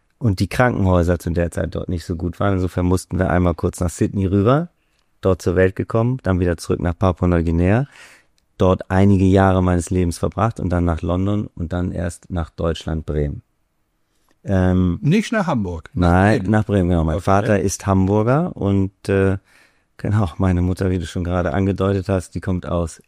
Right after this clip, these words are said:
Speaker 1: Kenia, Nairobi, ist natürlich weiß, britische Kolonie, ähm, weil das ist dann normalerweise die nächste Frage, die dann immer kommt. Ähm,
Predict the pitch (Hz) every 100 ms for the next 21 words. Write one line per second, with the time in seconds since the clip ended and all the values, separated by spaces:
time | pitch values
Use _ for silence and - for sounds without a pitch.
0 | - - 98 98 98 90 87 87 95 98
1 | 139 196 _ - _ - 127 98 - 101
2 | - 107 92 90 85 - _ _ _ _
3 | _ 92 80 101 123 - 92 90 92 -
4 | 92 82 90 127 180 _ _ _ - 101
5 | 104 104 107 - _ - 92 85 85 -
6 | 90 85 85 82 82 80 80 82 85 80
7 | 82 - 80 80 78 78 78 71 78 -
8 | 113 135 _ - - _ - 104 101 104